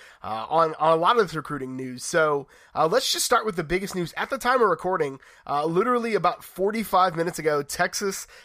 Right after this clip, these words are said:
just added a big-time commit in, uh, juco linebacker Caleb Johnson.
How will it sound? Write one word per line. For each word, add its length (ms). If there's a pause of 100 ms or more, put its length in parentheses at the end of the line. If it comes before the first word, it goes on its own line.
just 300
added 300
a 80
big-time 480
commit 360
in, 220
uh, 60
juco 400
linebacker 500
Caleb 320
Johnson. 520